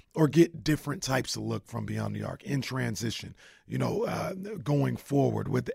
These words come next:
with an advantage. And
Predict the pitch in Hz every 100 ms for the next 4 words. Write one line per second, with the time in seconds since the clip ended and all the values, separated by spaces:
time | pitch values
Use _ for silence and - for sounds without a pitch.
0 | - - - - 143 143 127 117 123 135
1 | 135 143 - - _ _ _ _ - 123
2 | 117 110 95